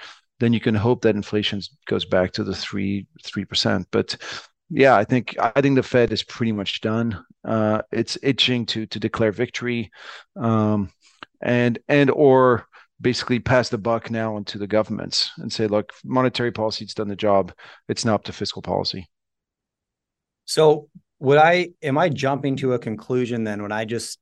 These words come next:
Speaker 2: make the assumption that because energy prices are climbing right now and the Saudis and the Russians extended their cuts and the shale has kind of rolled over a little bit, that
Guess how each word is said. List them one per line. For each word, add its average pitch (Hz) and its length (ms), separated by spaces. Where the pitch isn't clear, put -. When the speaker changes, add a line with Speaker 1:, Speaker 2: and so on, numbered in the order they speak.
Speaker 2:
make 113 220
the 113 120
assumption 113 640
that 101 120
because 101 280
energy 113 320
prices 104 800
are - 80
climbing 135 480
right 107 220
now 92 600
and 95 520
the 104 80
Saudis 117 460
and 98 100
the 101 40
Russians 107 420
extended 113 640
their 95 260
cuts - 640
and 101 200
the 92 40
shale 120 680
has - 80
kind 123 240
of 117 60
rolled 107 200
over 113 260
a 101 60
little 92 220
bit, 90 360
that 110 160